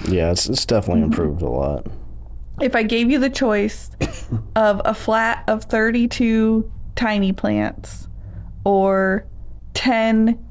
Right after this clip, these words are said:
Speaker 2: gallon-sized pots, which one would you rather
Speaker 1: Ten
Speaker 2: plant?
Speaker 1: gallon-sized pots.
Speaker 2: <laughs> I think that's really funny because that's the opposite of our dish doing habits.
Speaker 1: Yeah.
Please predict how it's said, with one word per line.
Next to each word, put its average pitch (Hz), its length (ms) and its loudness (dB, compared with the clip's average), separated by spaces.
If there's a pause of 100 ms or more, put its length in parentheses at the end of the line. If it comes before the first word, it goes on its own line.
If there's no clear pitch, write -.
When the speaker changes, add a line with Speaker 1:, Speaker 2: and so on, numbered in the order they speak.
Speaker 2:
gallon-sized 196 800 2
pots, - 800 -6
which 226 240 -2
one 214 120 2
would 202 160 0
you - 80 -2
rather 82 140 0
Speaker 1:
Ten 131 160 4
Speaker 2:
plant? 110 40 4
Speaker 1:
gallon-sized 104 500 2
pots. - 380 -4
Speaker 2:
<laughs> - 800 -10
I 294 100 0
think 311 300 2
that's 330 280 -2
really 254 240 4
funny 202 320 2
because 214 340 0
that's 208 220 -2
the 220 160 0
opposite 220 440 -2
of 233 100 -2
our 226 120 2
dish 202 340 -2
doing - 340 -2
habits. - 800 -6 (960)
Speaker 1:
Yeah. 113 560 2